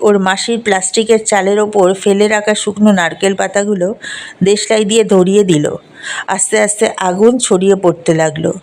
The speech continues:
ততক্ষণে বাদল আর লতা ট্রেনে চেপে গেছে। লতা বলল, "ওরা যদি আমাদের ধরে ফেলে?" বাদল বলল, "পারবে না,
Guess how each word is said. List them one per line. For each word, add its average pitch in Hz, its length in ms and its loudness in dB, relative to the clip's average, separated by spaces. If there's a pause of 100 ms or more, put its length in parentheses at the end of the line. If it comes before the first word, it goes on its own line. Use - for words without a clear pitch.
(520)
ততক্ষণে 262 640 2
বাদল 220 400 2
আর 247 120 4
লতা 233 440 0
ট্রেনে 208 380 2
চেপে 180 340 2
গেছে। 165 460 -4 (480)
লতা 294 300 2
বলল, 202 460 2 (400)
"ওরা 240 180 4
যদি 247 300 2
আমাদের 240 380 2
ধরে 233 280 6
ফেলে?" 262 420 0 (640)
বাদল 190 360 0
বলল, 214 400 2 (440)
"পারবে 202 380 2
না, 185 400 -2